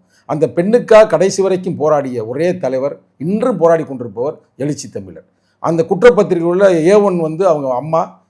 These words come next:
ஏ டூ வந்து என் கட்சியுடைய திராவிட மணி, ரெக்கார்டோட சொல்றேன்.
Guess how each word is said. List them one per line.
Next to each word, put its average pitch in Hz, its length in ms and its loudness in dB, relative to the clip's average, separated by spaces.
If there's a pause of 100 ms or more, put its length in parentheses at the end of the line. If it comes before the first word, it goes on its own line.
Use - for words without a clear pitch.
(140)
ஏ 202 100 6
டூ 196 160 -2
வந்து 160 180 -2
என் 156 80 -2
கட்சியுடைய 135 360 -8
திராவிட 131 380 -4
மணி, 101 260 -14 (320)
ரெக்கார்டோட 170 300 -2
சொல்றேன். 104 340 -12